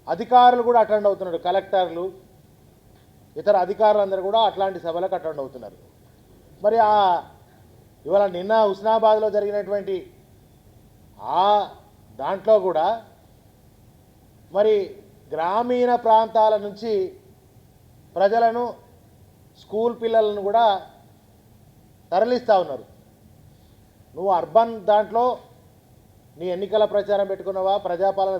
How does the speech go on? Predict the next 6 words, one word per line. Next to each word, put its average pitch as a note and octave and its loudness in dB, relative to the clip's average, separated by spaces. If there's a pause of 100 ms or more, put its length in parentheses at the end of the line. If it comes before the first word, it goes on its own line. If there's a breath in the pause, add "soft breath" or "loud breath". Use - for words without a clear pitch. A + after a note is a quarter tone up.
విజయోత్సవాలు F#3+ -2
పెట్టుకున్నావా, F3+ -6 (1200)
పెట్టుకోండి, A#3 -2
అభ్యంతరం G#3+ -2
లేదని G#3 -2 (480)
మళ్ళొక్కసారి G3+ -2